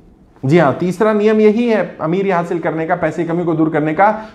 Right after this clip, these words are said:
कुदरत के नियमों को समझिए। कुदरत का नियम क्या कहता है? कुदरत के नियम बिल्कुल उल्टे नियम है साहब, बिल्कुल उल्टे, जो हम जीवन में सोचते हैं। जैसे मैंने कहा कि लोग खर्च नहीं करते हैं,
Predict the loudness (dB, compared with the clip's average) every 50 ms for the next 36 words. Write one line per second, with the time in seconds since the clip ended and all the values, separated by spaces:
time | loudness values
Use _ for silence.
0 | -6 -2 -2 0 2 0 0 0 0 0 2 0 0 0 -2 -4 -4 -4 -4 -4
1 | -4 -4 -4 -6 -6 -2 -2 0 0 0 0 0 0 0 0 0 0 0 0 0
2 | 0 0 -2 -4 -2 -2 -4 -4 -6 -12 -18 -18 -8 -4 -2 0 0 0 -2 -2
3 | -2 0 0 0 0 0 0 0 0 0 0 0 0 0 0 0 0 0 0 0
4 | 0 -2 -2 -2 -2 -2 -2 -2 0 0 0 0 0 0 0 0 0 0 -2 -6
5 | -6 -10 -14 -20 -20 -20 _ -4 0 2 2 2 2 2 2 2 2 2 0 0
6 | 0 -2 -2 -2 -4 -4 -4 -4 -2 -4 -4 -4 -2 -2 0 2 2 2 2 0
7 | -4 -14 -6 -2 0 2 2 2 2 2 0 0 0 0 0 0 0 0 -2 -2
8 | -4 -4 -4 -4 -4 -4 -6 -8 -12 -10